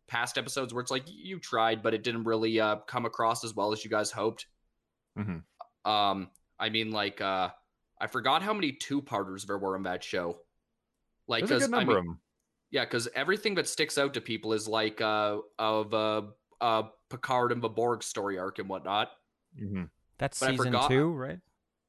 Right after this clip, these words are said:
Speaker 1: Uh, three. It's the
Speaker 2: Mm,
Speaker 1: finale
Speaker 2: yeah.
Speaker 1: to three, and it picks, and you have to wait a whole year until it picks up until season four.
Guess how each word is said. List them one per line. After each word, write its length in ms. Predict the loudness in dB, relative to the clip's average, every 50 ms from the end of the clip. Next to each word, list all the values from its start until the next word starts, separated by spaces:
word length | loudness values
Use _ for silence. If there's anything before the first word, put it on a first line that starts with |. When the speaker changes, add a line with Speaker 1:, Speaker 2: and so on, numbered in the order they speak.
| _ _ _ _ _ _ -6 -2
Speaker 1:
Uh, 180 | 0 2 2
three. 480 | 0 -2 -2 0 0 0 0 0 -4 -6 -4
It's 240 | -4 -4 -4 -4
the 100 | -6 -6
Speaker 2:
Mm, 20 | -4
Speaker 1:
finale 300 | -4 -2 0 2 2 2 0
Speaker 2:
yeah. 60 | 0 -2
Speaker 1:
to 60 | -6
three, 360 | -6 -4 -2 0 0 2 2
and 160 | 0 2 0
it 160 | 0 -2 -2
picks, 320 | -4 -4 -4 -4 -4 -6 -6
and 260 | -2 -2 -2 -2 -2
you 160 | -2 0 0
have 120 | 0 0 0
to 60 | 0
wait 120 | 0 0 0
a 40 |
whole 240 | 0 0 -2 -2 -2 0
year 220 | 0 2 2 2
until 240 | 0 -2 -4 -4 -4
it 80 | -4 -4
picks 240 | -4 -4 -4 -2 -2
up 160 | -2 -2 -4
until 220 | -6 -6 -6 -6 -6
season 320 | -4 -4 -6 -4 -6 -8
four. 400 | -6 -2 -2 -2 -2 -2 -4 -8